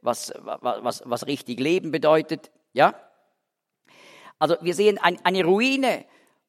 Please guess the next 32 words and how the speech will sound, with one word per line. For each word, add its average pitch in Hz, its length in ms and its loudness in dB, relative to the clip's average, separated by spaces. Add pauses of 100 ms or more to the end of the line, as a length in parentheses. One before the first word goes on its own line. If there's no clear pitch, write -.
(180)
und 185 400 -2 (400)
andererseits 143 600 0
sehen 120 200 -2
wir 110 120 -2
ganz 135 280 -2
klar 180 180 2
im 190 60 0
Neuen 151 220 2
Testament 147 800 -6 (300)
Gottes 127 340 -6
Pläne 147 540 -4
über - 200 -12
Gemeinde, 156 800 -6
auch 113 140 -6
über 101 140 -14
die 110 140 -12
örtliche 156 380 -6
Gemeinde, 135 480 -4
was 120 220 -8
seine 165 300 -2
Gedanken 147 580 -4
sind. 127 580 -8 (640)
Und 123 380 -4 (1800)
wir 113 120 -4
haben 120 100 -2
den 113 120 -8
Auftrag, 127 640 -4
auch 151 380 0
in 139 160 -6
einer 120 280 -4
schwierigen 175 500 -6
Zeit, 113 340 -4